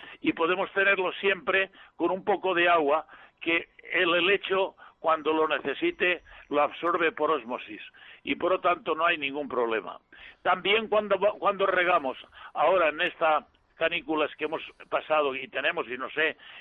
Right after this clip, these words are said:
el calor que puede venir todavía, pues el flu-flu en las frondas, el flu-flu lo agradece enormemente, como todo el resto de las plantas de interior,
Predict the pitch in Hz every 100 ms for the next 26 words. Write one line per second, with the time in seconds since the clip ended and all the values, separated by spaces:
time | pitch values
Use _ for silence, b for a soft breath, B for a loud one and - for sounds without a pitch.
0 | - 151 131 120 139 156 135 131 131 -
1 | 151 151 135 131 147 139 151 156 147 135
2 | 127 - B B B B - 170 151 -
3 | 165 151 185 202 - 180 185 175 - B
4 | B B - 156 147 - 180 185 170 156
5 | 151 156 131 131 170 - 151 165 156 B
6 | B - 147 147 147 143 160 - 170 -
7 | 147 143 160 147 151 151 143 160 - 151
8 | 151 147 190 185 180 151 160 147 170 170
9 | 143 113 - 143 147 143 127 147 139 147
10 | 143 127